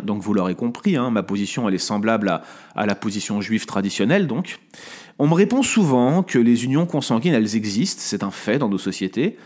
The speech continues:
c'est tabou, mais c'est un fait, et elles sont dangereuses, notamment s'il y a des enfants qui naissent de ces unions. C'est un point qui est non négligeable, je le reconnais, et j'estime justement que ces déficiences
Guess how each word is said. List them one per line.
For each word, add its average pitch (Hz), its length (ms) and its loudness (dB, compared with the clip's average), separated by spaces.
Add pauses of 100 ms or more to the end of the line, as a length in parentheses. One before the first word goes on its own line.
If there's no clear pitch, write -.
(300)
c'est - 200 -4
tabou, 135 420 2
mais 151 80 2
c'est 117 180 0
un 104 80 0
fait, 107 380 0 (580)
et 190 380 4
elles 127 160 2
sont 220 400 0
dangereuses, 117 640 0 (160)
notamment 123 480 2
s'il 151 200 -2
y 117 40 2
a - 20 2
des 135 140 0
enfants 160 260 0
qui 131 160 -4
naissent 143 160 2
de 127 100 0
ces 110 220 0
unions. 95 240 -2 (640)
C'est - 160 -4
un 123 80 4
point 156 260 0
qui 151 200 -4
est 98 40 2
non 107 220 0
négligeable, 110 720 2
je 101 160 -2
le 104 60 2
reconnais, 107 560 0 (360)
et 110 120 0
j'estime 131 340 2
justement 147 520 2
que 240 120 0
ces 117 180 0
déficiences 120 760 -2